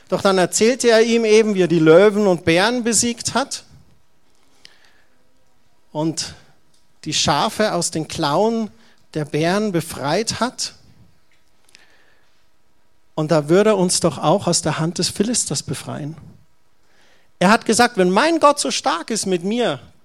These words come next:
dass ich gegen Löwen und Bären kämpfen kann, dann ist er so stark, dass ich gegen den Riesen kämpfen kann. Und dann sagte Saul schlussendlich, „Okay, gut,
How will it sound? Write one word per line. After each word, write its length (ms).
dass 160
ich 140
gegen 180
Löwen 340
und 140
Bären 260
kämpfen 360
kann, 240
dann 160
ist 140
er 60
so 100
stark, 360
dass 160
ich 140
gegen 220
den 160
Riesen 340
kämpfen 400
kann. 160
Und 140
dann 100
sagte 300
Saul 260
schlussendlich, 540
„Okay, 200
gut, 420